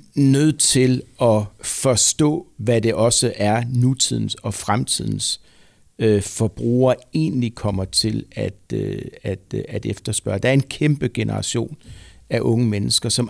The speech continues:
aldrig kommer til at læse, øh, nyheder eller, øh, eller papiraviser, eller nyheder på, øh, på papir. Og, øh, vi skal finde ud af, hvordan vi laver det helt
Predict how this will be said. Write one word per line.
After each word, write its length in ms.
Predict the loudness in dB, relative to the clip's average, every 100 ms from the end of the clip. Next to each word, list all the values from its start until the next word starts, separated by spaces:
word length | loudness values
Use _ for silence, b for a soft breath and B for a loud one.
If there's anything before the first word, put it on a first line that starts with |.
| 0
aldrig 320 | 0 0 -2
kommer 220 | -4 -4
til 200 | -2 -2
at 100 | -2
læse, 380 | -4 -4 -6 -8 -6
øh, 240 | -4 -2 -4 -4
nyheder 440 | -2 0 0 -2 -4
eller, 260 | -6 -6 -8 -10
øh, 180 | -8 -8
eller 240 | -6 -4 -4
papiraviser, 760 | -6 -8 -4 -4 -4 -8 -10 -10 b b b b _
eller 140 | -2
nyheder 360 | 2 2 2 0
på, 340 | -4 -4 -4
øh, 60 | -6
på 160 | -8 -12
papir. 400 | -10 -12 -10 -12 -14 b b b b _
Og, 240 | 2 4 4
øh, 120 | 2
vi 80 | 2
skal 380 | 2 2 2
finde 320 | 2 2 4 4
ud 100 | 4
af, 280 | 2 0 -14 _ _
hvordan 680 | -10 -2 0 2 4 4 0 2
vi 260 | 2 2 -4 b b b b b
laver 380 | 2 4 4 4 0 _
det 100 | 0
helt 480 | 0 0 2 2 0